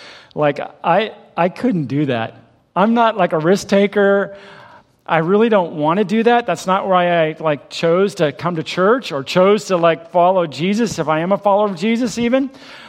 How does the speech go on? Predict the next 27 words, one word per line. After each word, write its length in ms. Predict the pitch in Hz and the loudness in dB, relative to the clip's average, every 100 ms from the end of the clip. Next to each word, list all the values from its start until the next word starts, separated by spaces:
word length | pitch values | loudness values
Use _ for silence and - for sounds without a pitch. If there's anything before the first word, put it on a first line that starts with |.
| - - | -8 -2
I, 160 | 214 | 0
I 120 | 214 196 | 2 0
don't 260 | 240 254 | 0 2
really 180 | 226 254 | 2 2
like 280 | 214 247 - | 2 0 2
that 180 | 208 196 | 2 4
lifestyle. 460 | 185 - 185 170 | 0 2 2 2
It 40 | 170 | 0
rattles 460 | 165 202 262 294 | 2 4 2 -2
me 160 | 156 151 | -2 -2
a 60 | 139 | -2
bit." 340 | 143 127 - _ _ _ _ _ | -2 -4 -8 _ _ _ _ _
Well, 120 | 185 | -2
let 100 | 233 | 0
me 120 | 285 302 | 0 0
just 240 | 247 - | -4 -4
say 260 | 226 214 214 | 0 0 0
there's 260 | 214 185 | -2 -6
a 40 | 180 | -6
couple 420 | - 240 226 220 | -8 -8 -4 -4
reasons 560 | 170 220 185 180 139 | -2 -2 -2 -6 -8
why 280 | 139 170 180 | -6 -2 -2
you'd 300 | 175 160 135 | -2 -4 -8
step 460 | - - 175 165 - | -14 -8 -6 -6 -8
into 400 | 151 147 139 117 | -10 -8 -10 -14
it. 160 | - _ _ _ _ _ _ _ _ _ | -16 _ _ _ _ _ _ _ _ _
First, 520 | 302 202 202 - - | 0 0 0 -6 -18